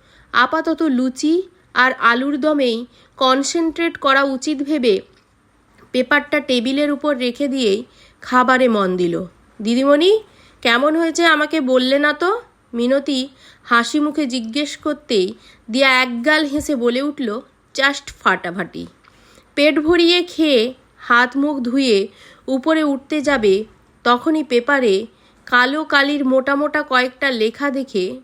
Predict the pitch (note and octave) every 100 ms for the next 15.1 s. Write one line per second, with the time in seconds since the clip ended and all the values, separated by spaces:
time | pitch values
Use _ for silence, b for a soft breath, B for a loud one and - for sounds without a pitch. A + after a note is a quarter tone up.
0 | _ A#3 C4 B3+ G#3 G3+ F#3+ F3 D#3+ E3+
1 | _ b b b b b B3 F4+ E4+ E4+
2 | F#4 G4 G4+ D#4+ D#4+ D#4+ D#4 C#4+ D4 D4
3 | D#4+ G#3+ A3+ C4+ C4 C#4+ C#4+ C#4+ C4+ C4
4 | C4+ D#4 D4 D4 C4 A3 G3+ G#3 F#3 E3+
5 | C#3+ - b b b b G#3 A#3 A#3 A#3
6 | A#3+ C4+ D4+ C4+ B3+ C#4+ B3+ B3+ B3 -
7 | B3 A3+ A3+ D4+ D4 C4 G3 G3 B B
8 | B - C4 D#4 D4+ E4 E4 D#4+ D4 -
9 | D#4 - C#4 D4 D4 C#4 G#3 G3 A#3+ b
10 | b b - A#3+ A#3+ D4 D#4 C#4+ - A#3
11 | C4 D#4 D#4+ D4 D4+ D4+ D#4+ D4 C4 C#4
12 | A#3+ B3+ B3+ C#4 B3 B3 B3 A#3+ A3 G3
13 | F3 D#3+ D3+ F3 _ b b b B3+ C#4+
14 | F4 F#4+ F4 D#4 E4 E4 E4 D4+ D4 C#4+
15 | C4+